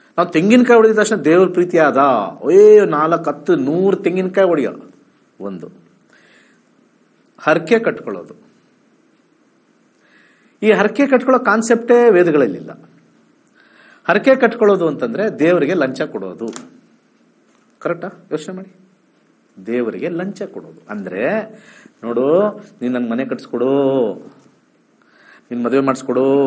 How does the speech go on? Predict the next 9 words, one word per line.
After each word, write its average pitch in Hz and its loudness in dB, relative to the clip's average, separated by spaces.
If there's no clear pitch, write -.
ನನಗೊಂದು 123 -2
ಹತ್ತು 113 -2
ಲಕ್ಷ - -4
ಮಾಡಿಕೊಡು, 123 0
ನಾನು 143 -4
ನಿನ್ನ 165 -6
ಹರಕೆ 117 -8
ತೀರಿಸ್ತೀನಿ." 92 -14
ಹರಕೆ, 151 -6